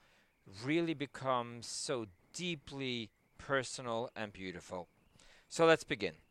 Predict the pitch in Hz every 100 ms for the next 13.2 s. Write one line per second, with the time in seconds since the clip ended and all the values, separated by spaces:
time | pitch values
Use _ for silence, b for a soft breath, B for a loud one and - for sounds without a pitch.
0 | - _ b b b b b _ _ _
1 | _ - B B B B - 160 214 233
2 | - 180 160 143 131 127 120 135 120 120
3 | 117 _ _ _ _ 120 127 107 160 175
4 | 185 165 160 139 120 127 151 160 156 -
5 | 139 123 - - 143 139 117 113 104 -
6 | - - _ _ b b b 135 120 110
7 | - - 180 202 - 170 160 160 - 139
8 | 120 120 139 165 160 160 151 - - -
9 | 131 127 127 - 175 185 131 90 - -
10 | - - _ _ b b b b b -
11 | 139 214 233 208 180 147 139 113 127 131
12 | 139 - 139 123 156 170 147 117 165 165
13 | 151